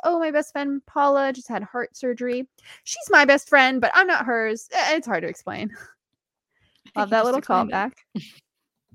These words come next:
Speaker 1: callback. <laughs> He did just explain it, yes. Um,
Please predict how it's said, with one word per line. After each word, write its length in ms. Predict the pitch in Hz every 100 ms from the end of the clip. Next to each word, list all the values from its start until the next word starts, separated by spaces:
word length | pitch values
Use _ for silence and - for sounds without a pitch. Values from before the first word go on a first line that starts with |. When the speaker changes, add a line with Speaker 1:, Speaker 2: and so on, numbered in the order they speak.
| _ _ _ -
Speaker 1:
callback. 80 | 330
<laughs> 20 |
He 100 | 339
did 220 | 339 320
just 200 | 226 262
explain 340 | 269 233 190 98
it, 100 | -
yes. 360 | 190 240 - - _ _ _ _ - - - - _
Um, 280 | 240 254